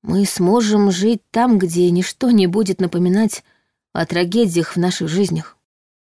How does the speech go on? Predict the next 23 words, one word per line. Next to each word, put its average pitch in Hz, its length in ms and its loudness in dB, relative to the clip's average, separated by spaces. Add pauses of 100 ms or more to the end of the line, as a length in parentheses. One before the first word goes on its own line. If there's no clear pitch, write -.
(220)
Он 214 200 2
покачал 247 500 0
головой. 196 460 0 (880)
"Мое 180 280 4
место 185 340 2
здесь". 175 380 -6 (420)
Что-то - 360 -6
внутри 185 400 2
меня 185 320 4
отозвалось 175 600 2
на 185 80 2
эти 175 180 -2
слова, 175 420 -4 (380)
будто 196 300 0
внутренний 196 560 2
голос 196 380 0
хотел 214 360 -2
напомнить, 175 840 -2 (440)
что - 260 -4
мое 196 340 4
место 226 400 2
тоже 214 400 -4
здесь. 175 460 -4